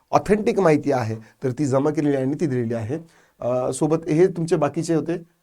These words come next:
अगोदरचेही, अ, YouTube-वरती कमेंट होत्या, "चार दिवसामध्ये जॉईनिंग मिळणार आहे, ते येणार आहे का? रिझल्ट लागल्यानंतर चार दिवसात एक व्हिडिओ बनवा सर."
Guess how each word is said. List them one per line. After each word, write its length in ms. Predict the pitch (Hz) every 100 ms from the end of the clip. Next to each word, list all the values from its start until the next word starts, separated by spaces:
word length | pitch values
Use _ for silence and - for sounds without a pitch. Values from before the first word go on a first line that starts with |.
| -
अगोदरचेही, 720 | 139 151 160 165 165 165 143
अ, 180 | 131 131
YouTube-वरती 560 | 135 143 156 143 147 147
कमेंट 220 | 151 147
होत्या, 180 | 131 139
"चार 200 | 143 139
दिवसामध्ये 540 | 135 139 135 131 131 131 _ _ 117
जॉईनिंग 280 | 131 143
मिळणार 260 | 139 139 135
आहे, 220 | 135 131
ते 220 | 131 139
येणार 240 | 127 131 131
आहे 140 | 127
का? 180 | 123 123 - _ _ -
रिझल्ट 300 | 127 147 143
लागल्यानंतर 380 | 143 139 131
चार 240 | 131 147 139
दिवसात 260 | 131 139 135
एक 180 | 143 143
व्हिडिओ 300 | 110 117 139
बनवा 300 | 127 127 127
सर." 140 | 143